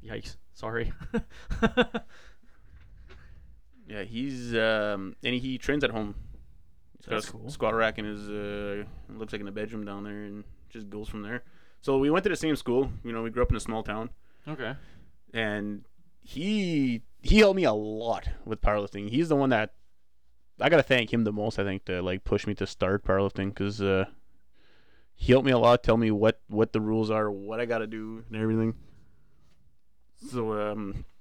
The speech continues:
Speaker 2: and he's got a, he's got good numbers for, uh, a lighter guy.
Speaker 1: Yeah, that's good.
Speaker 2: Yeah, right now he's doing a big cut for pros, so, and, uh,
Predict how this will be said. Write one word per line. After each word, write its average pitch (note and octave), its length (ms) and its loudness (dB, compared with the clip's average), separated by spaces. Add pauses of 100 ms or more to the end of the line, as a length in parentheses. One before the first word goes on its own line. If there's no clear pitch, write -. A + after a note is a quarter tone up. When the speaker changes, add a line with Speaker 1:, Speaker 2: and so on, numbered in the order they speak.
(180)
Speaker 2:
and C#3 80 8
he's F#3+ 100 4
got A3+ 140 8
a, G#3+ 60 8
he's F3 140 0
got A3+ 140 8
good A3+ 120 6
numbers A3 300 6
for, A2+ 360 4
uh, G2+ 220 0 (160)
a A2+ 60 4
lighter G#2 300 2
guy. G2+ 260 0 (500)
Speaker 1:
Yeah, E3+ 100 -10
that's F3 140 -8
good. - 160 -12
Speaker 2:
Yeah, C3 60 8
right C3 120 8
now E3 120 8
he's D3+ 80 10
doing C#3 120 10
a B2 60 8
big B2+ 200 4
cut B2+ 200 4
for G#2+ 140 -2
pros, A2+ 400 4
so, G#2 280 -2 (1300)
and, A2 460 4
uh, G#2+ 440 8